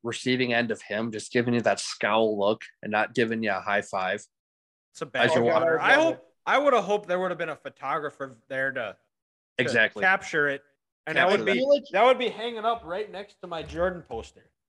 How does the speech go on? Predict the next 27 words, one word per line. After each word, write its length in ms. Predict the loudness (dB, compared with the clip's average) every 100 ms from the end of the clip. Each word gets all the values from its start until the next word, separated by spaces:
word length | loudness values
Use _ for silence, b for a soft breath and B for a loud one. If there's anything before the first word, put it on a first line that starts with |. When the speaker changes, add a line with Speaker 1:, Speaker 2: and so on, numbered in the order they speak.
| _ _
Speaker 3:
I 100 | -4 2
Speaker 1:
So, 80 | 8
Speaker 3:
feel 40 |
Speaker 1:
like, 180 | 8 8
Speaker 3:
like 100 | 6
it'd 200 | 2 2 -6
have 220 | -6 -6
to 40 | -10
be 300 | -8 -8 -8
similar 480 | -6 -6 -2 -2 -2
to 80 |
when 160 | -2 -4
Tom 300 | -6 -6 -4
Izzo 300 | -4 -2 -4
stared 420 | -4 -4 -4 -4
through 80 | -6
my 140 | -8 -8
soul, 640 | -8 -6 -4 -6 -8 _ _ _ _
uh, 200 | -8 -6
at 200 | -6 -8
Carver 280 | -8 -8 -6
Hawkeye 340 | -8 -8 -6 -6
Arena. 380 | -6 -8 -12 -16 _ _ _ _
Speaker 2:
Also 380 | 0 0 0 -2
a 40 | -2
short 380 | -2 -2 -2 _
king. 180 | -20